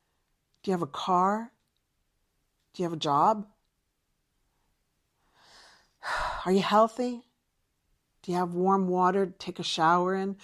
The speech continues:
Those are all things you can be grateful for, and I know that there can be a lot more. One of the things I've decided to do is I write down at the beginning of the day, this is, like, at the beginning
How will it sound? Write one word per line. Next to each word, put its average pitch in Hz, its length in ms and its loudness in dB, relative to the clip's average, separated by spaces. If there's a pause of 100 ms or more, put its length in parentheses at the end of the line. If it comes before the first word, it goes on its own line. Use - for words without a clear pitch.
(360)
Those 311 160 -2
are - 160 -4
all 233 300 4
things 208 640 -2 (460)
you 226 580 -2 (380)
can 196 160 -4
be 185 100 2
grateful 180 560 0
for, 156 340 -4
and 165 160 -6
I 233 280 -4
know 226 260 2
that 196 220 -4
there 185 120 -2
can 180 200 -8
be 180 80 -2
a 165 80 -2
lot 165 340 2
more. 165 400 -2 (540)
One 214 200 6
of 247 100 0
the 254 100 0
things 247 400 0 (120)
I've 233 540 8
decided 208 600 2
to 202 100 -2
do 175 420 0 (1400)
is 220 220 6
I 190 180 6
write 190 440 4
down 202 280 2
at 185 100 -2
the 180 60 -4
beginning 262 640 -4
of 190 220 -4
the 190 80 4
day, 175 580 2
this 254 160 0
is, 269 160 -4
like, 220 240 4
at 185 180 0
the 190 60 -4
beginning 220 640 0